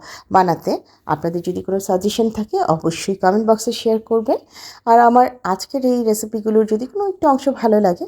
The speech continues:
অবশ্যই একটা লাইক দিবেন। কোনো জায়গায় ভুল থাকলে অবশ্যই সেটাও আমাকে ধরিয়ে দিবেন। আমি কিন্তু কিছু শ্রেডেড চিকেন আপনাদেরকে মাঝখানে, ভিডিওর মাঝখানে দেখিয়েছি,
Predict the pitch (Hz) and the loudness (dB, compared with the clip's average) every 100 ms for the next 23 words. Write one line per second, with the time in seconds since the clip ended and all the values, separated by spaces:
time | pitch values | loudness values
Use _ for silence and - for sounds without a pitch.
0 | - - 156 165 165 160 156 127 123 _ | -10 -8 -8 -2 -4 -2 -2 -2 -4 _
1 | - - - _ _ _ _ _ - 175 | -10 -10 -12 _ _ _ _ _ 0 2
2 | 170 170 165 - 196 208 247 208 214 - | 2 0 -2 -2 -6 -2 -2 0 -4 -4
3 | _ _ _ - 156 170 - 311 359 - | _ _ _ -6 -4 -4 -6 -8 -8 -4
4 | - 156 147 - 139 135 131 143 139 127 | 0 0 0 -4 -6 -4 -6 -8 -6 -6
5 | 123 - - - _ - - - - 226 | -6 -10 -12 -16 _ -20 -20 -8 2 2
6 | 254 269 269 277 277 254 269 - 240 226 | 2 -4 -4 -4 -4 -6 -6 -4 2 4
7 | 233 240 - 208 254 349 440 160 160 165 | 2 0 -8 -2 0 0 -4 -8 -4 -4
8 | 170 170 151 156 - 160 156 151 156 165 | -4 -2 -2 -2 -6 -4 -4 -4 -4 -2
9 | 160 156 - 170 147 - 127 135 - 294 | -2 -6 -8 -4 -4 -4 -6 -6 -6 -6